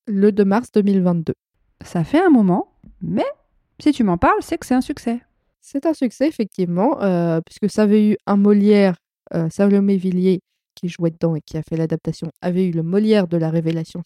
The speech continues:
Speaker 1: féminine en deux mille vingt-deux.
Speaker 2: Tout de même, hein.
Speaker 1: Quand même, c'est pas mal. Et en plus, euh, c'est rejoué pas mal de fois. Je vais noter, euh, la principale à Paris, euh,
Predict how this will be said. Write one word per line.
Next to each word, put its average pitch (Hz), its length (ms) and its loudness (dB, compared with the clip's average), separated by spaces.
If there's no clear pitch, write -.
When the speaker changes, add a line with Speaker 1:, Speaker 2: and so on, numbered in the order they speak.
Speaker 1:
féminine 202 460 -2
en 262 100 0
deux 214 120 2
mille 175 140 -2
vingt-deux. 165 360 0
Speaker 2:
Tout 160 180 -2
de 156 80 0
même, 202 340 2
hein. 156 140 0
Speaker 1:
Quand 180 80 -4
même, 196 180 -8
c'est - 200 -12
pas 180 120 0
mal. 190 180 2
Et 262 180 6
en 214 120 4
plus, 294 400 0
euh, 165 320 -2
c'est - 240 -2
rejoué 208 520 0
pas 311 140 4
mal 285 200 2
de 208 120 2
fois. 202 320 -2
Je 185 160 -6
vais 180 260 0
noter, 220 440 0
euh, 185 240 2
la 180 140 -2
principale 190 560 -4
à 180 60 -8
Paris, 175 340 -4
euh, 190 300 4